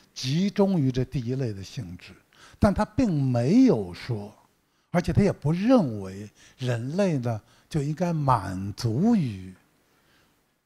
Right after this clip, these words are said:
研究第一类的性质和生活在第一类性质中，实际上是不可能的。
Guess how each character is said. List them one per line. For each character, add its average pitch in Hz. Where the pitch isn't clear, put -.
研 123
究 120
第 117
一 110
类 143
的 113
性 110
质 110
和 110
生 185
活 131
在 107
第 113
一 104
类 104
性 101
质 82
中， -
实 214
际 214
上 233
是 262
不 233
可 -
能 87
的。 147